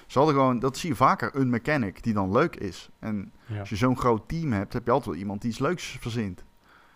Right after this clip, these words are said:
Speaker 1: Maar ja, moet je daar dan nog alles... Ik weet het niet of je ermee moet stoppen. Ik ben gewoon benieuwd wat E A gaat doen. E A kennende zetten ze er gewoon, eh, zetten ze er het mes in, zeg maar. Maar ik,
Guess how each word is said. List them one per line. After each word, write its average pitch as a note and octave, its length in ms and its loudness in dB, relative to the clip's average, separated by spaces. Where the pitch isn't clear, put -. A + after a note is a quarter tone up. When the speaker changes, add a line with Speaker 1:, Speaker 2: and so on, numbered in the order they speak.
Speaker 1:
Maar G2 200 -2
ja, A#2 160 2
moet G2+ 220 -2
je A2 80 0
daar G#2 200 4
dan G2 140 -2
nog G2 160 -4
alles... G2+ 260 -4
Ik C#3 120 -2
weet D3+ 180 10
het C#3+ 80 0
niet B2+ 200 0
of A#2+ 120 -8
je A#2 60 -4
ermee G#2+ 200 -2
moet G2 120 -6
stoppen. - 340 -10
Ik A#2 100 -6
ben C3 100 2
gewoon B2+ 180 0
benieuwd B2 200 0
wat A2 120 -6
E A#2 140 2
A E3+ 100 2
gaat G#2+ 160 -2
doen. G#2+ 160 -8
E D3 160 -2
A C3 40 2
kennende A#2+ 460 2
zetten G#2 280 -2
ze G#2 140 -6
er G#2 100 -2
gewoon, G#2+ 460 0
eh, A2 180 -2
zetten - 320 -6
ze A#2 120 -8
er A#2+ 140 -2
het A#2 100 -4
mes C#3+ 240 2
in, F#2 180 0
zeg F#2+ 220 -4
maar. - 260 -8
Maar A#2 160 0
ik, - 120 -6